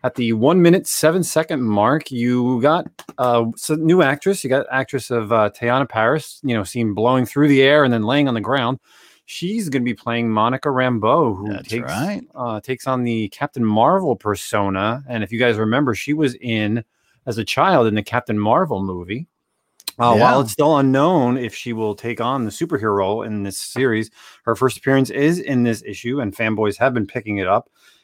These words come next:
Speaker 1: and listing it online. But it did sell about twenty-three copies last week, had a seven-day uptrend of a hundred and eighteen percent and a high sale of four hundred and nine dollars and a nine point eight. It's probably one of those annuals that's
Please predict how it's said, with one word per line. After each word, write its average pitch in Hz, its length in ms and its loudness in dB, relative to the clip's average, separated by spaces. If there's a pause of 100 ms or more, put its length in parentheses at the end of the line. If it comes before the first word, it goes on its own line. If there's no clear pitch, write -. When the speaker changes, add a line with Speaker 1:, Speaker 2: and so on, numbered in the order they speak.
(200)
Speaker 1:
and 107 260 0
listing 127 320 2
it 113 80 4
online. 117 520 4
But 113 100 4
it 113 80 2
did 147 180 4
sell 190 240 4
about 131 200 2
twenty-three 139 440 0
copies 120 360 0
last 107 320 0
week, 113 300 -2 (280)
had 104 140 -4
a - 20 -6
seven-day 123 400 0
uptrend 104 500 -4
of 92 60 -4
a 87 60 -2
hundred 101 300 2
and 123 100 0
eighteen 120 320 -2
percent 107 340 -6
and 95 100 -6
a 92 60 -6
high 123 320 -2
sale 110 320 -2
of - 80 -14
four 139 300 0
hundred 131 300 2
and 95 120 -6
nine 110 240 0
dollars 107 460 2 (340)
and 101 80 -8
a 95 60 -2
nine 107 260 2
point 104 300 -2
eight. 95 160 -4
It's 113 160 -10
probably 233 320 2
one 214 180 4
of 185 80 4
those 151 240 6
annuals 139 540 4
that's 104 180 -6